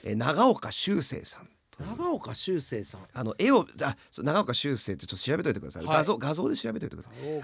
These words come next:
Speaker 1: 長岡修生さんというですね、
Speaker 2: すいません、
Speaker 1: あの、
Speaker 2: 本当無知で。
Speaker 1: いえいえ、画家がいるんですけど、
Speaker 2: はい。
Speaker 1: この人エスエフのようなファンタジーみたいな絵を、あの、すごく得意として描いていた方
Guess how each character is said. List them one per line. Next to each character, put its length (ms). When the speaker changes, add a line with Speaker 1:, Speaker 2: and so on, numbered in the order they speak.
Speaker 1:
長 260
岡 260
修 320
生 260
さ 180
ん 100
と 100
い 120
う 40
で 80
す 160
ね、 140
Speaker 2:
す 180
い 80
ま 120
せ 120
ん、 120
Speaker 1:
あ 160
の、 140
Speaker 2:
本 60
当 100
無 60
知 20
で。 140
Speaker 1:
い 80
え 60
い 80
え、 40
画 140
家 140
が 180
い 100
る 120
ん 80
で 100
す 120
け 120
ど、 180
Speaker 2:
は 80
い。 100
Speaker 1:
こ 100
の 60
人 140
エ 80
ス 200
エ 100
フ 580
の 160
よ 200
う 40
な 120
フ 100
ァ 80
ン 80
タ 140
ジ 160
ー 60
み 140
た 140
い 80
な 200
絵 140
を、 320
あ 200
の、 400
す 200
ご 100
く 140
得 260
意 80
と 80
し 120
て 100
描 180
い 80
て 100
い 100
た 160
方 60